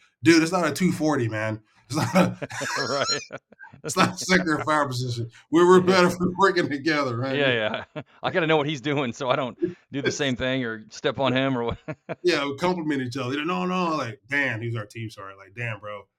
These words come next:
Speaker 1: I know you're
Speaker 2: Yeah.
Speaker 1: old school team sergeant, man, but
Speaker 2: And let us
Speaker 1: you don't
Speaker 2: handle
Speaker 1: know
Speaker 2: this.
Speaker 1: close air support, man. It's not
Speaker 2: Yeah,
Speaker 1: a,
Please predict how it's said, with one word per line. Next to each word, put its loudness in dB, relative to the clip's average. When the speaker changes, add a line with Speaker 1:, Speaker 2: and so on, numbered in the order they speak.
Speaker 1:
I -12
know -6
you're 0
Speaker 2:
Yeah. -4
Speaker 1:
old -4
school -6
team -6
sergeant, -8
man, -10
but -18
Speaker 2:
And -20
let -14
us -14
Speaker 1:
you -4
don't 0
Speaker 2:
handle 0
Speaker 1:
know -4
Speaker 2:
this. -8
Speaker 1:
close -2
air -4
support, -2
man. -6
It's -6
not 0
Speaker 2:
Yeah, 0
Speaker 1:
a, -6